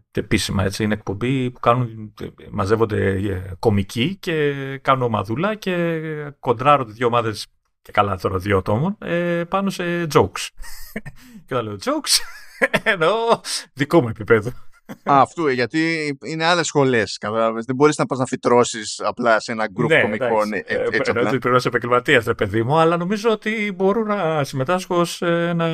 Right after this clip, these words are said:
Speaker 1: πώς το λένε, ε, ε, ταλέντο.
Speaker 2: Κοίτα, στη χειρότερη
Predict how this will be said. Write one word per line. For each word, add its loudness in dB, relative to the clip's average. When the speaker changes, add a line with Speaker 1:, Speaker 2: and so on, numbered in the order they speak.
Speaker 1:
πώς 0
το 6
λένε, 0
ε, -4
ε, -10
ταλέντο. 2
Speaker 2:
Κοίτα, 0
στη -6
χειρότερη 2